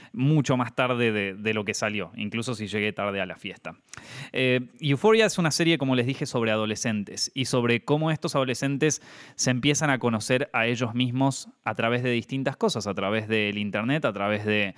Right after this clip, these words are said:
el sexo, a través de, eh, muchas veces la violencia o también a través de las drogas, lamentablemente.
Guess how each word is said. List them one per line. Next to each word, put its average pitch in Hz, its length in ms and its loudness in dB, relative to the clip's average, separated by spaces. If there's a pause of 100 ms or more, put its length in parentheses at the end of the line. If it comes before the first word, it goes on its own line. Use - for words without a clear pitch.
(260)
el 107 180 -4
sexo, 143 580 0
a 110 140 0
través 104 400 -2
de, 104 460 0 (180)
eh, 101 320 -2
muchas 107 440 -2
veces 107 460 -6
la 104 200 -4
violencia 110 720 -2 (300)
o 127 200 2
también 117 560 0
a 110 100 -4
través 98 280 -4
de 101 100 -4
las 92 160 -6
drogas, 107 600 -2
lamentablemente. 101 840 -2